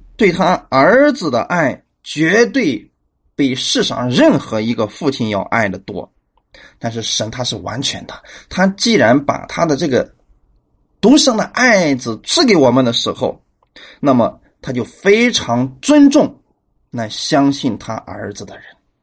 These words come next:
这一点弟兄姊妹能理解吗？也就是说，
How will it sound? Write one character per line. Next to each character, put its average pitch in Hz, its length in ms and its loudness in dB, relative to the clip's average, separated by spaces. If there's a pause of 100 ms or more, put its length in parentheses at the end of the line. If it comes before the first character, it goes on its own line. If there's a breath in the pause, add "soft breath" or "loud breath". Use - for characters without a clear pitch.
(720)
这 135 140 0
一 - 20 4
点 113 140 -4
弟 110 60 -10
兄 117 140 -4
姊 110 100 -10
妹 110 60 -8
能 107 140 -6
理 110 120 -6
解 107 160 -8
吗？ - 140 -18 (920 loud breath)
也 165 80 0
就 220 100 4
是 208 60 6
说， 185 240 0